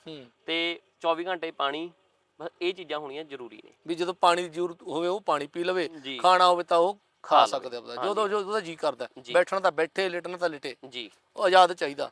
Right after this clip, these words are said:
Speaker 2: ਹਾਂਜੀ।
Speaker 1: ਫਿਰ ਦੁ-, ਦੁੱਧ ਦੀ ਮੰਨ ਲਓ ਇਹਦੀ, ਅਹ, ਜਿਹੜੀ ਕੰਪੈਸਿਟੀ ਕਿੰਨੀ ਕੁ ਹੁੰਦੀ ਹੈ ਦੁੱਧ ਦੇਣ ਦੀ?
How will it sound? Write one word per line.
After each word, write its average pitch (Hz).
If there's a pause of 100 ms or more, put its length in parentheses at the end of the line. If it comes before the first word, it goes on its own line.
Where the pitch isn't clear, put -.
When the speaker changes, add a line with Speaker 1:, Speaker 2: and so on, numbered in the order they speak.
(120)
Speaker 2:
ਹਾਂਜੀ। 107
Speaker 1:
ਫਿਰ 170
ਦੁ-, 165 (120)
ਦੁੱਧ 214
ਦੀ 269
ਮੰਨ 233
ਲਓ 240
ਇਹਦੀ, 240
ਅਹ, -
ਜਿਹੜੀ 190 (140)
ਕੰਪੈਸਿਟੀ 196
ਕਿੰਨੀ 233
ਕੁ 240
ਹੁੰਦੀ 208
ਹੈ 208
ਦੁੱਧ 202
ਦੇਣ 180
ਦੀ? 170